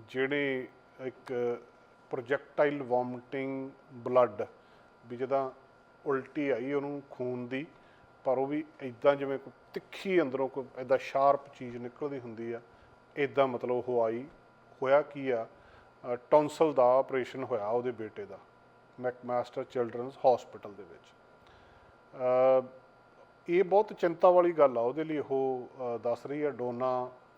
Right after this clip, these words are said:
ਹੈਮਿਲਟਨ ਉਹਦਾ ਨਾਂ ਆ, ਤੇ ਪੰਜ ਸਾਲ ਦਾ ਇਹ ਬੱਚਾ ਸੀ ਹੈਂਕ, ਜਦੋਂ ਉਹਨੇ ਉਹਦਾ ਆਪਰੇਸ਼ਨ ਕਰਾਇਆ ਸੀ ਅਪ੍ਰੈਲ ਵੀਹ ਸੌ ਤੇਈ ਦੇ ਵਿੱਚ, ਪਿਛਲੇ ਸਾਲ ਵੀਹ ਸੌ ਤੇਈ ਦੇ ਵਿੱਚ। ਹੁਣ ਛੇ ਸਾਲ ਤੋਂ ਉੱਤੇ ਹੋ ਗਿਆ ਇਹ ਬੱਚਾ। ਤੁਸੀਂ ਗੱਲ ਦੇਖੋ ਵੀ ਉਹਦਾ ਬਿਮਾਰੀ ਨਹੀਂ ਠੀਕ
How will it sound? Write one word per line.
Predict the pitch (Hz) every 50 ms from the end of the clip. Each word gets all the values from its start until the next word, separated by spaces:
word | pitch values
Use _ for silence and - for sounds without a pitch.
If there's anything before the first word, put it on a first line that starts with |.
| - - -
ਹੈਮਿਲਟਨ | 131 120 120 117 113 - - 131 131
ਉਹਦਾ | 131 127 131 135
ਨਾਂ | 127 117 107
ਆ, | 101 107 127 139 135 120 113 - - _ _ _ - - - - - - _ _ _ _ -
ਤੇ | - 123 117 117 117 120 117 117 120 - _ _
ਪੰਜ | - 135 135 135 143
ਸਾਲ | 135 - 147 143 135 135
ਦਾ | 127 139
ਇਹ | 135
ਬੱਚਾ | 120 117 117 - - 139 127
ਸੀ | 120 - 147 139 - -
ਹੈਂਕ, | 120 113 120 123 123 - 120
ਜਦੋਂ | 113 120 117 117 127
ਉਹਨੇ | 127 127 127 127
ਉਹਦਾ | 131 143 151
ਆਪਰੇਸ਼ਨ | 139 127 120 117 117 - 135 139
ਕਰਾਇਆ | 135 - 131 120 113 117 117 120
ਸੀ | - - - 127 135 - _ _ _ _ - - - - - _ _ _ - 131
ਅਪ੍ਰੈਲ | - - - 131 131 131 127 131 127 123 127 127
ਵੀਹ | 120 120 143 160
ਸੌ | 147 - - 127 117 120
ਤੇਈ | 120 - - 147 135 131 127
ਦੇ | 120 120
ਵਿੱਚ, | 113 113 113 - - -
ਪਿਛਲੇ | 135 - - 143 139
ਸਾਲ | - - 127 117
ਵੀਹ | 117 127 131
ਸੌ | - - 127
ਤੇਈ | - - 110 113
ਦੇ | 113 117
ਵਿੱਚ। | 117 117 120 120 -
ਹੁਣ | 120 127 120 113
ਛੇ | - - 131 123 117
ਸਾਲ | 113 - 123 117 113
ਤੋਂ | 113 123 120
ਉੱਤੇ | - - 135 120
ਹੋ | 107 107
ਗਿਆ | 101 110 117 120
ਇਹ |
ਬੱਚਾ। | 117 107 107 - - - - - - _ _ _ _ _ - - - - - - - - _ _
ਤੁਸੀਂ | - 175 180 208
ਗੱਲ | 196 165 156 151 175
ਦੇਖੋ | 170 175 170 - - 190 196
ਵੀ | 202 208
ਉਹਦਾ | 196 185 196 196 190 190 185 - -
ਬਿਮਾਰੀ | 139 139 139 139 139 135 135 139 143
ਨਹੀਂ | 143 135
ਠੀਕ | 117 - 117 110